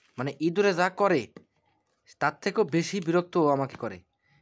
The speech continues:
একদম ইঁদুরের মতো কেটে কেটে কেটে কেটে, দেখছেন আমার ইনটেক কার্টুন ও কী করলো? আপনারাই বলেন এখন ওরা কী করা উচিত? দিবনি? দিব? এক, দিব, দিব, দিব, দিব, দিব। এই,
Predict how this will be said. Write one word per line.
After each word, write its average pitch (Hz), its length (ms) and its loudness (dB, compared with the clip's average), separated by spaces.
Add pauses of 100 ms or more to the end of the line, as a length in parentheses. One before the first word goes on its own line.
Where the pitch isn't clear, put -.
একদম 170 280 -2
ইঁদুরের 247 320 -6
মতো 233 160 -6 (120)
কেটে 254 220 -6
কেটে 247 160 -6
কেটে 240 200 -6
কেটে, 247 200 -2
দেখছেন 185 300 -4
আমার 170 160 0 (280)
ইনটেক 247 340 -2
কার্টুন 208 320 2 (600)
ও 147 60 -8
কী 208 180 -8
করলো? 214 200 0 (1300)
আপনারাই 160 340 0
বলেন 139 220 2
এখন 123 140 -8
ওরা 127 180 -4
কী 160 120 -8
করা 131 200 -2
উচিত? - 200 -20 (760)
দিবনি? 170 340 2 (420)
দিব? 160 180 -6 (500)
এক, - 120 0 (140)
দিব, 202 100 -4 (220)
দিব, 190 120 0 (1000)
দিব, 196 160 -2 (560)
দিব, 190 140 -2 (1300)
দিব। 196 140 0 (1040)
এই, 185 100 4